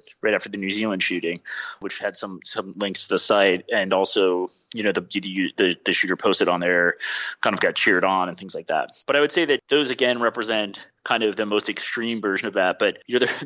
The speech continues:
there's extreme things, you know, you look at reporters being harassed who, for a long time, if you wrote about eight chan, you kinda had a target on your back. Um,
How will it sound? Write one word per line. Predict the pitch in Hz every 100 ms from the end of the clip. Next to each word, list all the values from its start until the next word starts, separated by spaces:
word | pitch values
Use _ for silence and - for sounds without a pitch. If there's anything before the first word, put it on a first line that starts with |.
| 135
there's | 135
extreme | 127 - - 156 139
things, | 135 123 117 107 - - - -
you | 123
know, | 117
you | 110
look | 113
at | 110 -
reporters | 117 - 120 110
being | 113
harassed | 92 104 101 104 104 - -
who, | 113 95 92 -
for | 104
a | 95
long | 98
time, | 95 107 92
if |
you | 98
wrote | 90 104
about | 101 98
eight | 98
chan, | - 104 95
you | 98
kinda | 101 92
had | 90
a |
target | - 104 101
on | 98
your | 98 90
back. | 92 90 90 - - - - -
Um, | 98